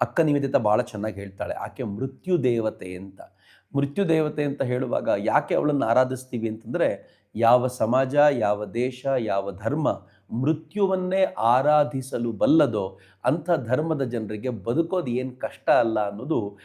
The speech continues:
ಅದರ ಅರ್ಥ ಕೂಡ ಅಂತ ಆಕೆ ಹೇಳ್ತಾಳೆ, ಮೃತ್ಯುವನ್ನು ಆರಾಧಿಸೋದು ಅಂತ.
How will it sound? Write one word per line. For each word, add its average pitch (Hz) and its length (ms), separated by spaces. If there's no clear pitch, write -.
ಅದರ 120 180
ಅರ್ಥ 107 280
ಕೂಡ 123 280
ಅಂತ 101 260
ಆಕೆ 110 260
ಹೇಳ್ತಾಳೆ, 95 460
ಮೃತ್ಯುವನ್ನು 135 580
ಆರಾಧಿಸೋದು 101 600
ಅಂತ. 101 180